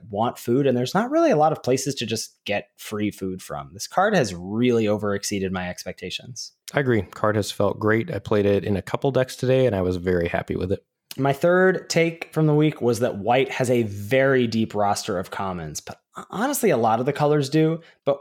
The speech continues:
Speaker 1: white is definitely not the worst color this time around. And I think people were really ready, I would say yourself included, to write white off at the start of the format.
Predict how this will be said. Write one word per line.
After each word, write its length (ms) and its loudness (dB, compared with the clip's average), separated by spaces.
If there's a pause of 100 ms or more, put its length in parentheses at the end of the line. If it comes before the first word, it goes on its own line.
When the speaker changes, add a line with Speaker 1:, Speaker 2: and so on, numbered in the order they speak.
(140)
Speaker 1:
white 320 2
is 140 2
definitely 340 2
not 220 2
the 40 -2
worst 300 -4
color 220 -2
this 180 -6
time 220 -8
around. 220 -8
And 120 -6
I 40 -8
think 200 -2
people 220 2
were 180 2
really 400 2
ready, 500 -2
I 100 0
would 200 -2
say 240 4
yourself 480 2
included, 580 0 (180)
to 100 0
write 300 2
white 260 0
off 320 0
at 80 -12
the 80 -10
start 240 -4
of 60 -6
the 60 -8
format. 560 -2